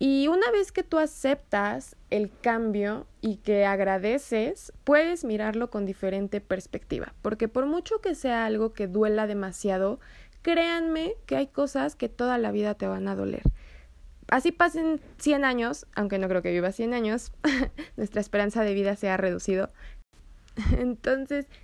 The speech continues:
dicho lo anterior, en el momento en el que tú sabes que hay dolores, que hay cosas que probablemente vas a cargar contigo,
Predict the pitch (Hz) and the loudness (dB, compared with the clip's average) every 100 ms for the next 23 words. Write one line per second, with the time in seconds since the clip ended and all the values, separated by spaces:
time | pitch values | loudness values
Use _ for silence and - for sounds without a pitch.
0 | - - 262 330 311 302 302 294 262 233 | -6 -2 2 2 2 2 0 2 2 2
1 | 240 - - - - - - 269 269 262 | -2 -8 -20 -20 -20 -6 4 4 4 0
2 | 262 269 311 311 269 247 247 269 254 220 | 0 0 2 2 0 -2 0 0 2 0
3 | 220 - 202 202 196 202 226 233 208 208 | -2 0 0 2 2 4 4 4 2 0
4 | - 190 185 - 220 220 220 220 220 226 | -2 -2 -2 -4 -4 -4 -4 -6 -4 -2
5 | 240 277 302 285 285 254 247 240 214 202 | 0 0 0 -2 0 -2 -2 -4 -2 -2
6 | 202 202 208 214 214 208 196 196 | -2 -4 -4 -4 -2 0 2 0